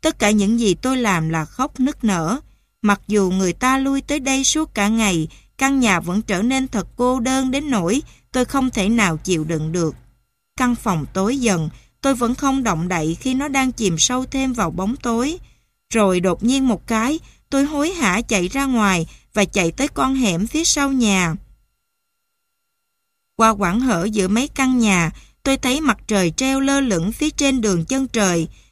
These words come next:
Tôi nhìn nó cho tới khi nó bắt đầu khuất sau hai cái cây đằng xa. Rồi tôi leo lên một chiếc xe hơi, rồi nhìn theo cho tới khi chỉ còn nửa mặt trời ló lên, rồi một phần tư.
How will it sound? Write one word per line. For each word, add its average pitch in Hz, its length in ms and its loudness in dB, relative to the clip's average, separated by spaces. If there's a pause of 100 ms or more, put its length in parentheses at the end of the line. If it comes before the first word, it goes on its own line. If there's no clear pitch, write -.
(100)
Tôi 294 140 2
nhìn 202 280 2
nó 220 300 2
cho 285 180 -4
tới 302 200 -2
khi 285 260 -2
nó 294 120 -2
bắt 320 260 -2
đầu 185 220 -2
khuất 330 240 0 (320)
sau 285 300 0
hai 285 280 0
cái 311 220 -6
cây 277 220 0
đằng 190 260 0
xa. 254 440 2 (380)
Rồi 190 260 2
tôi 262 160 -2
leo 277 240 0
lên 277 200 2
một 214 180 0
chiếc 285 180 -2
xe 277 140 0
hơi, 277 440 2 (300)
rồi 214 140 4
nhìn 190 300 2
theo 269 320 0
cho 285 140 -2
tới 302 160 -2
khi 285 240 -2
chỉ 208 220 0
còn 185 320 -2
nửa 170 200 0
mặt 269 280 -2
trời 185 220 0
ló 185 240 -2
lên, 277 340 2 (360)
rồi 220 140 2
một 196 180 2
phần 190 340 -2
tư. 269 300 2